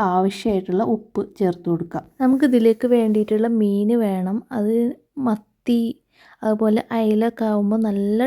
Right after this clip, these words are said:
ടേസ്റ്റ് ആയിരിക്കും കേട്ടോ കഴിക്കാൻ വേണ്ടിയിട്ട്. ഇപ്പം എനിക്കിവിടെ കിട്ടിയിട്ടുള്ളത് ചെറിയ അയലയാണ്, അപ്പം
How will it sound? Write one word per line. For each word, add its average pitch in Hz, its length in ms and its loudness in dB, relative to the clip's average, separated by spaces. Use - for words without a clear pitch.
ടേസ്റ്റ് 214 300 0
ആയിരിക്കും 190 260 -4
കേട്ടോ 190 160 -6
കഴിക്കാൻ 190 360 -6
വേണ്ടിയിട്ട്. 202 360 -2
ഇപ്പം - 180 0
എനിക്കിവിടെ 262 400 2
കിട്ടിയിട്ടുള്ളത് 214 520 0
ചെറിയ 208 440 0
അയലയാണ്, 185 420 -2
അപ്പം 214 200 -4